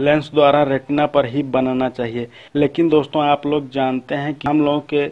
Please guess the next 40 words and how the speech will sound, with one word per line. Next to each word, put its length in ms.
भौतिक 520
जीवन 280
में 180
जो 140
लेंस 440
मिलते 340
हैं 180
दोस्तों, 460
जो 180
प्लास्टिक 680
के 160
जो 160
है 220
फाइबर 420
के 140
जो 140
लेंस 400
मिलते 340
हैं 140
वो 360
तो 200
ठोस 380
होते 360
हैं, 160
ठीक 220
है, 180
तो 140
वो 360
तो 320
मोटे 460
पतले 360
हो 200
नहीं 220
सकते, 380
घटाए 380
बढ़ाए 300
नहीं 300
जा 140
सकते 320
हैं, 200